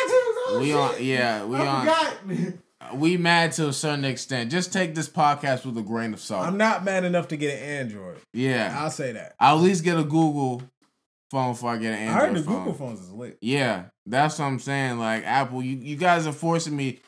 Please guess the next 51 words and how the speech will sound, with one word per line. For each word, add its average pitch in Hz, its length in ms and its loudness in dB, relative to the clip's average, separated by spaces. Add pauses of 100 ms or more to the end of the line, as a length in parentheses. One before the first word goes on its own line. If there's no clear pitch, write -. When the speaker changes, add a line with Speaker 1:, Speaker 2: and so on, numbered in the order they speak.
Speaker 2:
You're 175 140 4
putting 240 420 8
me 202 140 2
in 175 100 0
this 170 160 0
position, 147 460 -2
Apple. 110 500 -6 (160)
You're 127 140 -4
Speaker 1:
Mm-hmm. 156 100 4
Speaker 2:
putting 190 240 4
me 160 60 0
in 147 80 -2
this 135 140 -4
goddamn 123 400 -4
predicament, 139 580 -4
man. 185 280 -12 (260)
I 143 120 4
don't 175 200 4
wanna 170 240 2
do 165 200 2
this, 165 240 -2 (220)
but 127 160 -4
y'all 139 160 6
Speaker 1:
Don't 131 100 -6 (160)
Speaker 2:
forcing 220 120 6
me 190 80 4
Speaker 1:
make 240 160 12
Speaker 2:
to - 60 2
do 214 60 8
Speaker 1:
him 214 100 10
Speaker 2:
this, 185 60 2
Speaker 1:
get 202 140 6
Speaker 2:
man. 185 100 2
Speaker 1:
a 165 40 0
Google 196 320 4
phone. 190 460 -2
Speaker 2:
Y'all 139 180 6
fucking 170 340 0
forcing 165 400 -4
me 151 60 -4
to 143 100 -4
do 143 220 -2
this 123 200 -4
shit, 95 140 -12
man. 92 340 -10 (760)
This 120 160 -6
shit, 151 280 -6
this 127 200 -8
shit 156 120 -4
not 135 220 -2
okay. 113 440 -6